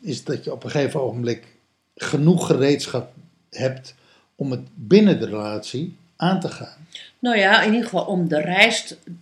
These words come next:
Speaker 2: t-, te maken en te, ehm, eh, en koers te houden, ehm, op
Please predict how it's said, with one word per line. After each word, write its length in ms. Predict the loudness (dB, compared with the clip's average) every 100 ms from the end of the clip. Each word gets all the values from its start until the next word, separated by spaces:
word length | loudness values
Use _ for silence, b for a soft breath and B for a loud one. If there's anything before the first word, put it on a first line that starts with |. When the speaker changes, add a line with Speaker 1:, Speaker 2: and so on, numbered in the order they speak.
| -18
Speaker 2:
t-, 140 | -20 _
te 180 | -6 -4
maken 580 | -2 0 2 2 -2 -6
en 220 | -6 -8
te, 280 | -6 -6 -6 B B B B B -16
ehm, 420 | -12 -10 -10 -10 -12 -12 -12 -14
eh, 140 | -18 -16 -6
en 260 | -6 -4
koers 580 | -6 -4 -2 -4 -6 -6
te 120 | -8
houden, 880 | -8 -8 -4 -2 -2 -4 -4 -6 -8 B B B B B _
ehm, 600 | -14 -8 -6 -4 -4 -6 -8 -4
op 300 | -4 -4